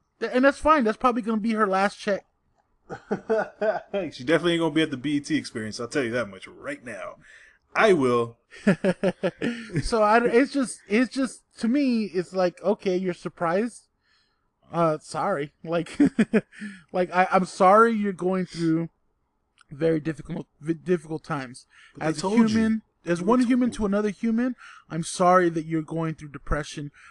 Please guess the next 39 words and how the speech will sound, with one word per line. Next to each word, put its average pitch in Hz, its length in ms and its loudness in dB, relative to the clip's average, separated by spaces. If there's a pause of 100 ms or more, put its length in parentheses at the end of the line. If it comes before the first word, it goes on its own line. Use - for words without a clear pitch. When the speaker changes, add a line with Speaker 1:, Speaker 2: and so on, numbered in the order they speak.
(120)
Speaker 1:
I'm 147 80 -14
sorry 165 400 4
that 156 140 -2
you 151 120 -4
lost 147 320 -4
a 143 60 -12
baby. 127 480 -10 (320)
It's 143 160 -12
very 147 360 -2
sad. 127 360 -10 (680)
But 185 120 0
in 185 80 2
a 180 40 2
professional 233 800 -2
sense, - 600 -4 (320)
you 185 140 -2
were 214 140 -4
warned. 208 520 -4 (160)
There's 190 220 -4
no, 240 520 2 (160)
there's 190 200 -4
no 240 100 0
going 247 220 0
around 226 300 2
it. 170 120 -2 (300)
And, 277 240 2 (240)
I 285 80 0
mean, 294 300 -2 (460)
to 277 100 2
be 311 140 4
fair, 359 460 0 (200)
some 302 260 0
of 339 100 -2
that 294 300 4
stress 240 440 0
that 262 120 -6
she's 247 220 -4
going 247 300 0
through, 233 320 -2